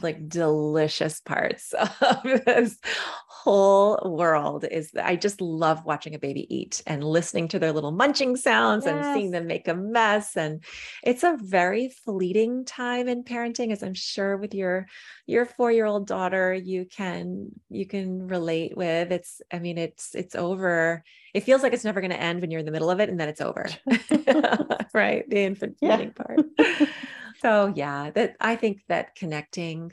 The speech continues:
Speaker 1: through food is one of the most important lifelong gifts we can give our kids.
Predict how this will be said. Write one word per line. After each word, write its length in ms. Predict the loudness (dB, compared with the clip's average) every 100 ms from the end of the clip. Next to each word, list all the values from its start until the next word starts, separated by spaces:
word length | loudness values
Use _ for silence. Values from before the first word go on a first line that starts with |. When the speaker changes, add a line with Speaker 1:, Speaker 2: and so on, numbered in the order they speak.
| -10
Speaker 1:
through 240 | -6 -6
food 580 | -6 -4 -4 -4 -4 -4 -6 _
is 680 | -2 2 2 0 -2 -6 -10
one 180 | -6 -4
of 100 | -4
the 100 | -4
most 460 | -6 -4 -2 -2 -6
important 380 | -4 -4 -4 -4
lifelong 440 | -4 -2 -4 -2
gifts 360 | -4 -6 -12 -12
we 80 | -10
can 160 | -8 -8
give 200 | -6 -6
our 120 | -8
kids. 580 | -8 -12 -12 -16 -18